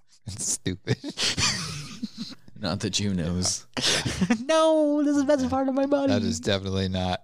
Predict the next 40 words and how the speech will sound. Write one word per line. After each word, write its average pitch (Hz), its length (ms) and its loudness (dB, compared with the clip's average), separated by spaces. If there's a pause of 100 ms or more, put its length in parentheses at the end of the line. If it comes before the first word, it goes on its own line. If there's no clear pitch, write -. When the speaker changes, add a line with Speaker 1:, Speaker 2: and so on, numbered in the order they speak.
Speaker 1:
an 98 120 -2 (140)
area 87 380 0 (100)
I'm 87 180 -8
gonna 82 460 -8 (440)
go 92 220 4
down. 87 460 -2 (1040)
Speaker 3:
So - 100 4
you're 175 240 6
saying 123 500 4 (200)
if 135 140 2
a 127 60 2
girl 131 480 4
was 113 160 4
like, 107 260 2 (260)
"I 107 100 2
would 104 200 2
like 98 180 0
to 101 80 2
have 98 180 2
sex - 300 0
with 98 160 0
you, 92 300 -2 (260)
but 117 180 0
after 104 360 0
a 101 80 4
while 95 300 2
I 95 40 2
would 95 160 0
like 98 260 -2
you 98 100 2
to 95 60 -2
put 95 220 -2
it 92 160 -2
in 90 60 2
my 90 140 0
butt 87 260 -2 (100)
because 90 280 -2
I 90 200 0
enjoy 90 460 0
it," 80 300 -4